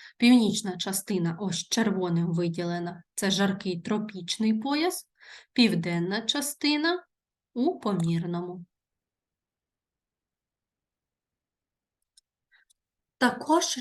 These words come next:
чим ще цікава Австралія? Це єдиний у світі материк, на якому розміщена одна країна, Австралійський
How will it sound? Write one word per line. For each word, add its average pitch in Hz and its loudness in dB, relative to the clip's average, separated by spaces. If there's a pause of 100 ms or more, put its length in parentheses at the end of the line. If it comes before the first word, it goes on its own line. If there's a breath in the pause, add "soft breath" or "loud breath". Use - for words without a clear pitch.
чим 277 6
ще 220 2
цікава 202 0
Австралія? 190 -2 (100)
Це 220 4
єдиний 220 4
у 240 0
світі 190 -2
материк, 190 -2 (380 loud breath)
на 254 8
якому 202 4
розміщена 190 0 (120)
одна 196 0
країна, 175 -2 (200)
Австралійський 196 -2